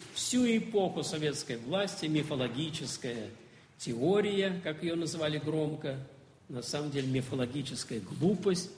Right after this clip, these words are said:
была главенствующей доктриной атеизма в рассмотрении происхождения христианства. Вот с каким явлением мы сталкиваемся. Верно сказал Лейбниц. Если вы такие же страсти,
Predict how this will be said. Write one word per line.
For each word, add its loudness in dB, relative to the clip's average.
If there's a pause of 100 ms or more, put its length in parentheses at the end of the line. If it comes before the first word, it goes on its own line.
(360)
была 2
главенствующей 0
доктриной 2 (300)
атеизма 0
в 2
рассмотрении 0
происхождения -2
христианства. -8 (1700)
Вот 4
с -2
каким 0
явлением 2 (380)
мы 4
сталкиваемся. -2 (240)
Верно 4
сказал 0 (240)
Лейбниц. 2 (1160)
Если 2
вы 0
такие 0
же 0
страсти, 0